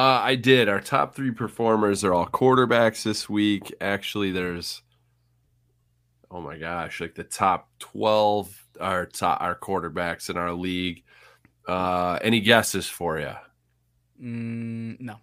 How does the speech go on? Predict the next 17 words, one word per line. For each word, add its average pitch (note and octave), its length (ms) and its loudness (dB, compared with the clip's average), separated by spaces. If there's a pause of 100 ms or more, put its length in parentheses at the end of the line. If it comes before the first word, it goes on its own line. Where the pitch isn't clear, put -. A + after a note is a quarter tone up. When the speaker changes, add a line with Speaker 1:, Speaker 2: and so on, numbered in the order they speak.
(220)
Speaker 2:
none. C3 340 -4 (140)
I B2+ 60 -12
got A#2+ 160 -2
none. A2+ 220 -8 (500)
Speaker 1:
All C3+ 160 10
right. G#2+ 220 4 (180)
Kirk D3+ 300 0
Cousins G2+ 640 0 (320)
leads G#2 600 -2
all G#2+ 640 2 (120)
quarterbacks, G#2+ 680 0
forty-one G#2+ 560 2
fantasy G2 500 -2
points. G#2+ 480 0
Daniel G2+ 380 2
Jones G2+ 560 2
had F#2 200 -4